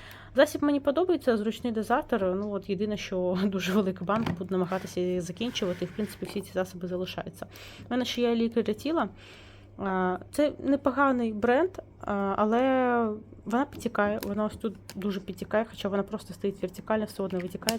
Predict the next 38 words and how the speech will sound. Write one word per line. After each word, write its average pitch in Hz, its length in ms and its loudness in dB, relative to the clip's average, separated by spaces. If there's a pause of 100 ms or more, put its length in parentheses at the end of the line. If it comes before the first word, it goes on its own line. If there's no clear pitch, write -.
це 196 60 -2
незручно. 226 520 -4 (680)
Її 226 160 4
нікуди 214 360 2
не 196 260 4
візьмеш 233 360 0
з - 20 -12
собою. 277 340 8 (920)
Мені 302 180 8
подобається 277 440 8
аромат 262 280 2
лаванди, 311 380 4
і 240 300 2
це 240 140 -8
суха, 214 540 0
суха 220 360 4
олійка, 240 340 0
тобто, 202 720 4
коли 220 240 2
наношу 233 400 0
її, 226 200 2
в 202 100 -2
мене 220 160 2
навіть 220 260 2
потім 214 280 -2
на 202 60 2
руках, 247 460 2
ну, 220 100 0
немає 214 320 2
ні 208 120 2
жирності, 254 500 0
нічого. 233 440 2 (440)
На 214 180 2
ногах, 233 360 4
ну, 233 80 0
трішки 247 420 -2
відчувається, 202 640 0
що, 180 520 0